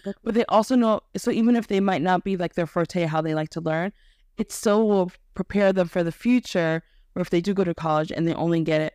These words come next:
Speaker 2: like, a workbook and they have to re-sit there, that they can do it and they know how to do it.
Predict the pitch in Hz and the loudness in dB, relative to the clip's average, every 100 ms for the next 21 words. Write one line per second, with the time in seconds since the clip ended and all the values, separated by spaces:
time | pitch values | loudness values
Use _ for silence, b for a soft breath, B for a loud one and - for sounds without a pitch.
0 | - 160 - - 160 180 - 151 147 156 | -6 -8 -6 -6 0 -2 0 0 0 -2
1 | 156 151 151 160 185 - 165 139 147 _ | -2 -2 -2 -2 -2 -2 -2 -2 -2 _
2 | _ - 214 226 - 214 190 262 294 220 | _ -4 0 0 2 0 2 2 2 2
3 | 196 185 185 180 165 170 170 175 156 147 | 0 0 0 0 -2 -2 0 0 -2 -2
4 | 147 | -4